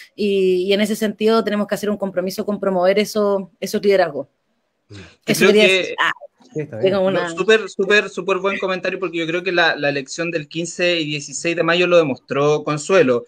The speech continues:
Speaker 2: La alcaldesa electa es una alcaldesa que sale de, de, de movimientos independientes, ¿no? Cauquenina también, y, y, y se tuvo que enfrentar también a, a las maquinarias de los partidos.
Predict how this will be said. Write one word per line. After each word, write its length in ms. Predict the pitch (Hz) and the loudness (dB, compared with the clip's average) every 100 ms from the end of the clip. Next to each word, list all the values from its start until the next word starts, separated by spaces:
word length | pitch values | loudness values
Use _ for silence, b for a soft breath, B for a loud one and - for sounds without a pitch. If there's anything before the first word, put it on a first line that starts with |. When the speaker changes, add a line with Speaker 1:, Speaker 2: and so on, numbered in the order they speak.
| b b _ | b b _
Speaker 2:
La 280 | 127 127 127 | 2 4 4
alcaldesa 720 | 127 127 123 123 180 202 175 | 2 2 0 2 0 4 4
electa 380 | 156 160 - 156 | 4 2 2 0
es 60 | |
una 460 | 151 147 143 143 131 | 2 0 2 2 2
alcaldesa 560 | 135 131 123 143 151 | 0 -4 -4 -4 -6
que 100 | 135 | -10
sale 540 | 123 143 139 143 147 139 | -8 -2 0 2 0 0
de, 360 | 127 123 120 117 | -2 -2 -2 -4
de, 200 | 113 113 - _ _ - 113 | -8 -8 -12 _ _ -20 -12
de 140 | 117 113 | -6 -2
movimientos 500 | 127 127 139 147 147 | 2 4 4 2 0
independientes, 760 | 131 117 113 117 202 190 135 | 0 0 0 2 2 2 -2
¿no? 160 | 123 127 | -2 -2
Cauquenina 640 | 127 113 127 139 175 143 | -2 -4 0 2 4 4
también, 460 | 123 123 113 117 113 B B B | 4 0 0 -2 -2 B B B
y, 320 | - 127 127 - | -4 0 0 0
y, 200 | 127 127 | -4 -4
y 60 | 127 | -4
se 160 | 131 | -4
tuvo 220 | 120 185 185 | 4 6 6
que 60 | |
enfrentar 380 | 165 151 151 175 | 4 2 4 2
también 380 | 160 139 180 233 | 0 2 4 6
a, 60 | |
a 220 | 208 185 160 | 4 2 0
las 100 | 156 | 2
maquinarias 460 | 156 143 160 185 | 0 2 4 6
de 60 | 170 | 4
los 100 | 156 | 2
partidos. 560 | - 127 - 214 143 | -2 -6 -4 2 2